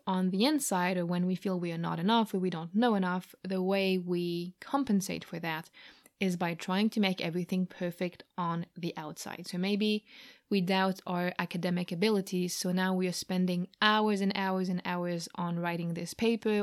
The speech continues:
or a thesis, or that, a, a group project, 'cause we want to prove to ourselves that it's good enough and we want everything to be perfect. So we don't have to feel the hard feelings of not feeling good enough on the inside. And so, so, so many more examples. We freak out that,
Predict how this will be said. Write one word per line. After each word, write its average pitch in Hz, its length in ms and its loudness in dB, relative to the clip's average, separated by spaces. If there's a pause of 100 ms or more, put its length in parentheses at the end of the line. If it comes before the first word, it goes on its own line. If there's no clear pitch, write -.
or 175 140 -4
a 175 80 -4
thesis, 185 680 -2 (480)
or 180 140 0
that, 170 220 -2 (200)
a, 165 240 -6
a 190 60 0
group 214 320 2
project, 196 420 0
'cause 180 140 -2
we 175 80 0
want 180 220 -2
to 180 80 -8
prove 180 300 -2
to 170 120 -4
ourselves 185 420 -2
that 175 140 -6
it's 165 160 -8
good 185 180 -2
enough 180 260 2
and 175 120 -2
we 175 80 -2
want 165 240 -6
everything 175 320 -2
to - 100 -10
be 170 120 -4
perfect. - 760 -4 (400)
So 175 360 0
we 175 140 0
don't 180 180 0
have 180 300 0
to 185 120 -6
feel 180 300 -4
the 175 120 -2
hard 180 260 -4
feelings 214 500 6
of 185 120 0
not 185 240 2
feeling 196 320 2
good 180 140 0
enough 175 260 -4
on 170 140 -4
the 170 120 -2
inside. - 500 -4 (540)
And 180 220 2
so, 240 300 4
so, 214 240 2
so 196 260 0
many 185 240 2
more 180 300 0
examples. 175 640 -2
We 170 220 -4
freak 208 460 -2
out 190 300 0
that, 170 340 -4